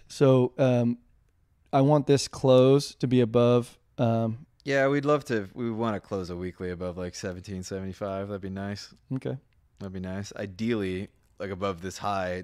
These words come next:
Speaker 2: the eighteen, eighteen point three six or so. That'd be, be a nice move.
Speaker 1: That'd be bullish.
Speaker 2: That'd be, yeah.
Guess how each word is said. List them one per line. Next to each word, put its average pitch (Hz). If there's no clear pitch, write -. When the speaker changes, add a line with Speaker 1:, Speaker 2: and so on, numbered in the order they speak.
Speaker 2:
the -
eighteen, 92
eighteen 95
point 90
three 95
six 95
or 113
so. 123
That'd 87
be, 87
be 87
a -
nice 87
move. 90
Speaker 1:
That'd 123
be 120
bullish. 120
Speaker 2:
That'd 87
be, 92
yeah. 80